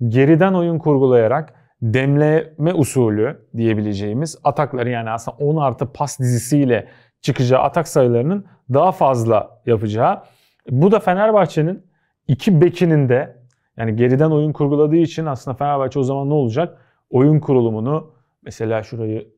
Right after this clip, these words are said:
temizleyelim. Şu fazlaları da alalım. Biz İrfan Can diyelim mesela burada. Geriden oyun kurulumunu iki artı bir şeklinde yapacak Fenerbahçe.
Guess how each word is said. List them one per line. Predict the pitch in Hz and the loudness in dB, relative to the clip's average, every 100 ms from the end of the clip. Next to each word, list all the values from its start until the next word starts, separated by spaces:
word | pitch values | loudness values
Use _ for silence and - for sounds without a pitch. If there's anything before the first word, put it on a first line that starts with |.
| _ | _
temizleyelim. | - 117 107 107 104 95 123 - _ _ _ | -8 -6 -4 -4 -4 -6 -8 -14 _ _ _
Şu | - - 110 - - | -20 -12 -10 -10 -12
fazlaları | 113 101 110 107 104 | -10 -6 -4 -4 -4
da | 101 98 - | -6 -8 -8
alalım. | 110 104 95 127 - _ _ _ _ | -6 -6 -6 -10 -14 _ _ _ _
Biz | 139 - | -12 -8
İrfan | 151 123 120 | -6 -6 -6
Can | 110 104 | -6 -8
diyelim | 98 98 | -8 -10
mesela | 95 92 95 92 | -12 -16 -18 -16
burada. | 95 117 185 _ _ _ - | -14 -14 -16 _ _ _ -2
Geriden | 120 139 156 196 | 2 2 2 0
oyun | 185 160 | 0 -2
kurulumunu | 151 139 127 120 123 175 - _ | 0 0 0 -2 -4 -6 -8 _
iki | 131 - 180 | -10 -2 0
artı | 156 - 113 | 0 0 -2
bir | 139 | -2
şeklinde | 143 180 170 180 180 | -2 -2 -2 -4 -2
yapacak | 190 185 185 190 | -2 -4 -8 -6
Fenerbahçe. | 196 190 185 190 185 202 | -6 -4 -2 -2 -4 -12